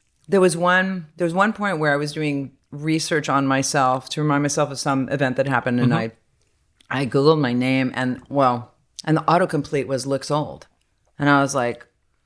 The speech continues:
Speaker 1: and I was, I mean, I'm fifty-seven.
Speaker 2: Oh, you mean you type in your name,
Speaker 1: Typed in my name
Speaker 2: and
Speaker 1: and
Speaker 2: then the
Speaker 1: autocomplete
Speaker 2: first thing that comes up
Speaker 1: was
Speaker 2: to
Speaker 1: "looks,"
Speaker 2: complete that
Speaker 1: yeah,
Speaker 2: sentence
Speaker 1: "Justine Bateman
Speaker 2: in the
Speaker 1: looks old."
Speaker 2: Google? That's terrible.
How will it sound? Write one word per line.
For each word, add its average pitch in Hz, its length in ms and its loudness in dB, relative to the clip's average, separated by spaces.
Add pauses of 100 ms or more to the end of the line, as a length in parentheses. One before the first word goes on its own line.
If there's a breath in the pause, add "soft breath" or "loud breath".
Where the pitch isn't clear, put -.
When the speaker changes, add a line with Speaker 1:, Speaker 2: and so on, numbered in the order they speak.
(140)
Speaker 1:
and 170 140 2
I 170 160 4
was, 156 300 2
I 175 60 0
mean, 175 160 0
I'm 156 80 0
fifty-seven. 196 680 0
Speaker 2:
Oh, 147 40 6
you - 60 4
mean 175 140 4
you 160 120 2
type 190 360 -2
in 208 100 0
your 190 140 0
name, 143 300 0
Speaker 1:
Typed 180 200 2
in 214 60 -2
my 196 100 0
name 175 180 0
Speaker 2:
and 151 140 6
Speaker 1:
and 143 80 -2
Speaker 2:
then 160 180 6
the 160 100 2
Speaker 1:
autocomplete 151 200 -6
Speaker 2:
first 220 300 4
thing 190 180 -2
that 170 160 -2
comes 160 380 -2
up 151 300 -2 (100)
Speaker 1:
was 147 180 -8
Speaker 2:
to 151 100 0
Speaker 1:
"looks," 147 120 -2 (180)
Speaker 2:
complete 202 400 -6
that 160 160 0
Speaker 1:
yeah, - 20 -14 (220)
Speaker 2:
sentence 131 200 -2
Speaker 1:
"Justine 160 380 0
Bateman 156 300 4
Speaker 2:
in - 60 0
the 165 60 4
Speaker 1:
looks 139 240 -4
old." 160 260 6
Speaker 2:
Google? 113 340 -2 (520)
That's - 440 -6
terrible. 285 760 4